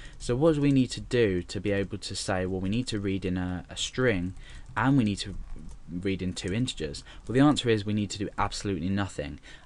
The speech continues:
As with variables, um, on their own, P H P is gonna handle this for us. So now I'm gonna call the function display date. I'm gonna type in Monday, uh, thirty-one,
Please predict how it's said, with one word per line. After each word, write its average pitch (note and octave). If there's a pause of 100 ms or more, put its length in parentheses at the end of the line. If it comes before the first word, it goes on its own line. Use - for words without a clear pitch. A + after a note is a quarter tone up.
As C3+
with C3 (100)
variables, G2+
um, F2+ (160)
on F#2+
their F#2
own, G#2+ (240)
P A#2
H -
P G2
is F#2+
gonna F#2+
handle F#2
this E2+
for C3+
us. - (320)
So -
now A2
I'm G#2+
gonna G2
call F3
the G#2+
function G2 (420)
display C3+
date. G#2+ (600)
I'm A2
gonna G#2+
type A2
in G2+ (460)
Monday, G#2+ (2250)
uh, G#2
thirty-one, G#2+